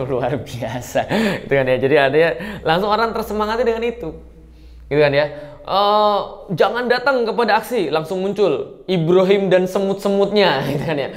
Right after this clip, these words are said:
"Nggak apa-apalah, walau kami semut, kami akan menandakan pembelaan kami terhadap Al-Quran." Langsung keluar tuh artis-artis. Ketika ditanya, "Kamu setuju, eh, ditangkap Ahok?" Eh, sorry. "Kamu setuju ditangkap penista agama itu?" <laughs> Malas banget itu kan ya.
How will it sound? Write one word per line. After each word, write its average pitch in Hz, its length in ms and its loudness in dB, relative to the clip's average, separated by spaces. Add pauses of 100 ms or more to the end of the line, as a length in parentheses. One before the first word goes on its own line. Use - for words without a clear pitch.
(260)
"Nggak 120 240 -2
apa-apalah, 165 400 2
walau 143 240 4
kami 147 240 0
semut, 175 400 -4
kami 151 240 -4
akan 147 320 -2
menandakan 147 800 0
pembelaan 147 560 0
kami 151 160 -4
terhadap 143 240 -2
Al-Quran." 131 560 -2 (240)
Langsung 127 480 -4
keluar 131 480 0
tuh 110 240 -12
artis-artis. 117 880 -4
Ketika 160 320 -2
ditanya, 170 320 -4 (320)
"Kamu 220 240 0
setuju, 196 400 -2
eh, 170 320 2
ditangkap 165 480 -2
Ahok?" 139 320 0
Eh, 127 320 -4
sorry. 113 260 -4 (540)
"Kamu 202 200 2
setuju 226 220 2
ditangkap 196 400 2
penista 190 400 2
agama 160 340 0
itu?" 156 300 -6 (200)
<laughs> 190 240 -14
Malas 117 280 -6
banget 117 260 -4
itu 120 80 -2
kan 120 120 2
ya. 135 100 -4